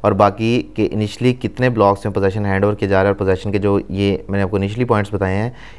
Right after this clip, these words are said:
इन पॉइंट्स के बाद अभी जो, अ, चार्जेस का जो ओवरऑल टाइम पे करने का होगा वो कितना होगा। और सबसे एंड पे पाँचवा पॉइंट, सबसे इंपॉर्टेंट पॉइंट, कि फ़ाइन,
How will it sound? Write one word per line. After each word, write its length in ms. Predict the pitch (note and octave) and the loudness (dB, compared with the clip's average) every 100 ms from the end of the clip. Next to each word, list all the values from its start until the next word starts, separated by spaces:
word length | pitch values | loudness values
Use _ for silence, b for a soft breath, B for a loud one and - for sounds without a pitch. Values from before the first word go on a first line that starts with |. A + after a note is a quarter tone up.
| - | -2
इन 120 | A#2+ | -2
पॉइंट्स 360 | A#2 G#2+ G#2 - | 2 2 2 0
के 80 | F#2+ | 2
बाद 320 | G2 G2 - | 4 2 0
अभी 160 | G2 G2+ | -6 -2
जो, 180 | G#2 G2 | -2 -2
अ, 420 | - - F#2+ F#2+ | -6 -4 0 0
चार्जेस 400 | F#2 G2+ G2+ A2 | 2 2 2 0
का 100 | A2 | 0
जो 160 | A2 G2 | 2 4
ओवरऑल 240 | G#2+ A2 | 4 2
टाइम 340 | G#2 G#2 A2+ B2 | 2 0 0 0
पे 160 | A#2+ | 0
करने 260 | A2+ G#2 G#2 | 2 0 0
का 80 | G2+ | 0
होगा 380 | F2+ F2 G2+ A2 B B | 0 2 0 0 B B
वो 100 | G2+ | -2
कितना 260 | G2+ F#2+ F#2 | -2 -2 -2
होगा। 260 | F2 F2+ F2+ B B - | -2 -2 -6 B B -2
और 160 | - G2+ | 0 2
सबसे 380 | - A2+ B2+ | 0 0 2
एंड 160 | A#2+ B2 | 2 2
पे 140 | A#2+ | 0
पाँचवा 360 | A#2+ G2+ G2 A#2 | 2 0 2 2
पॉइंट, 280 | A#2 A2+ A2 | 2 0 0
सबसे 340 | G2+ - G#2 | -2 0 0
इंपॉर्टेंट 560 | G2+ - G2+ G2 A#2 B2+ | 0 -2 0 0 0 0
पॉइंट, 300 | A2 G#2+ G#2 | 0 0 -2
कि 140 | A2+ | -4
फ़ाइन, 500 | G#2+ - G2 A2 B2+ | -4 -2 0 2 -2